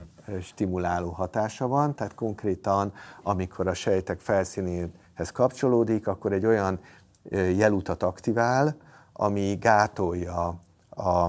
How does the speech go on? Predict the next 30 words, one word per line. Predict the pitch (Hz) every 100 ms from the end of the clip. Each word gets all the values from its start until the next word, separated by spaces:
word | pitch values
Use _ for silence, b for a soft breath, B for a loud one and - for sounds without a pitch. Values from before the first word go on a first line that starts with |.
| 90 147
a | -
sejtek | - 104 92 90
programozott | - 98 92 90 85
sejthalálát, | 82 - 87 - 101 101 120 151 165
ami | 120 120 110
azért | 143 123 104
lehet | 95 92 87
probléma, | - 95 98 113 123 127
mert | 98 90
ha, | 101 101 B B B B
ha | 101
ez | 95
egy | 98
olyan | 113 127 107
sejt, | 101 - 95 92 -
amiben | 95 95 98 95 95 B B B B
létrejöttek | 104 113 113 104 95 92 - 90 -
olyan | 110 101 92 87 -
génhibák, | 98 101 107 101 95 90 82 87 - - _
amik, | - 98 90 87 -
ö, | 92 90 90 - - _
kockázatot | 127 113 - 92 92 80 90
jelentenek | 104 95 92 92 87 104
arra, | 95 92
hogy | 92
abból | 90 92
a | 90
sejtből | - 101 90 85 85
daganas | 104 98 87 85
sejt | - 90 87